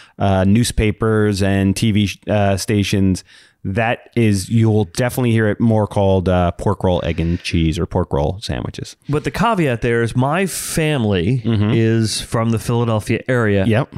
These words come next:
Speaker 2: And w-, they called it Taylor ham
Speaker 1: Yeah.
Speaker 2: going back to the f-, fifties.
Speaker 1: Clearly raised correctly.
Speaker 2: So, uh,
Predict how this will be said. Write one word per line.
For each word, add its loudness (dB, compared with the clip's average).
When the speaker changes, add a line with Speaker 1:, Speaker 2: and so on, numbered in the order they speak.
Speaker 2:
And 0
w-, 2
they 0
called 0
it -2
Taylor 0
ham 2
Speaker 1:
Yeah. 0
Speaker 2:
going 0
back -4
to -4
the 0
f-, -4
fifties. -6
Speaker 1:
Clearly 0
raised 0
correctly. 0
Speaker 2:
So, 0
uh, 0